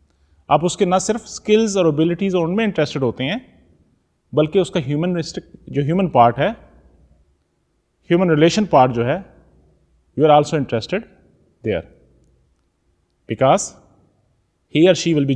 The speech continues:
joining your team and ultimately a member of your team and you want a good person to be your member of, member of your team। So that is also a one reason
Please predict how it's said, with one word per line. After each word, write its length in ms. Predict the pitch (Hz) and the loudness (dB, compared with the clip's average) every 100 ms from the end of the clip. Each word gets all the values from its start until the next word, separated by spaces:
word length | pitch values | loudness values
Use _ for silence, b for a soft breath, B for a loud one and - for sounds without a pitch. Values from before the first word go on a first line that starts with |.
| 131 | 2
joining 260 | 160 240 | 2 2
your 120 | 196 - | 0 0
team 240 | 123 170 233 - _ _ _ _ _ _ _ 120 | -4 -4 -8 -16 _ _ _ _ _ _ _ -4
and 140 | 123 | -2
ultimately 480 | 127 175 156 156 185 - - _ _ - | -2 -2 -2 -2 -6 -8 -20 _ _ -8
a 80 | |
member 320 | 127 151 202 175 | -4 0 0 0
of 60 | |
your 120 | 147 117 120 | 0 -4 -6
team 240 | 151 202 - _ _ _ _ _ _ _ _ _ _ - | -8 -10 -18 _ _ _ _ _ _ _ _ _ _ -8
and 120 | 123 | -2
you 100 | 147 | 2
want 300 | 151 185 - - _ _ - | 2 2 -2 -20 _ _ -12
a 40 | 131 196 | -2 -2
good 120 | 196 | 0
person 340 | 135 - 160 - _ _ _ - | -2 -2 -12 -12 _ _ _ -10
to 80 | 123 | -6
be 80 | 127 | -2
your 120 | 120 | -2
member 340 | 113 104 113 127 | -4 -6 -6 -6
of, 60 | - _ _ _ _ _ _ _ _ 127 | -8 _ _ _ _ _ _ _ _ -6
member 240 | 123 120 | -2 -2
of 100 | 113 | -2
your 140 | 110 92 | -6 -8
team। 160 | 90 95 _ _ _ _ _ _ _ _ _ _ | -14 -14 _ _ _ _ _ _ _ _ _ _
So 60 | 120 | -2
that 180 | 135 185 | 0 2
is 100 | 208 | 2
also 260 | 190 202 180 | 2 0 -2
a 20 | 151 | -2
one 140 | 147 | -2
reason 280 | 127 139 | -4 -4